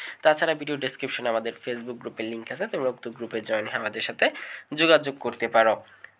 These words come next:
তো এখানে তারপরে তোমরা দেখতে পাচ্ছ যে হযরত আনাসের মৃত্যুর সন ও মৃত্যুর সময় বয়স সম্পর্কে প্রচুর মতভেদ আছে।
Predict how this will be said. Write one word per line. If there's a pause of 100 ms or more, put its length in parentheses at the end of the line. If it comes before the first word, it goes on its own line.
(200)
তো
এখানে
তারপরে
তোমরা
দেখতে
পাচ্ছ (140)
যে (1400)
হযরত
আনাসের
মৃত্যুর
সন (100)
ও
মৃত্যুর
সময় (400)
বয়স
সম্পর্কে (180)
প্রচুর
মতভেদ
আছে।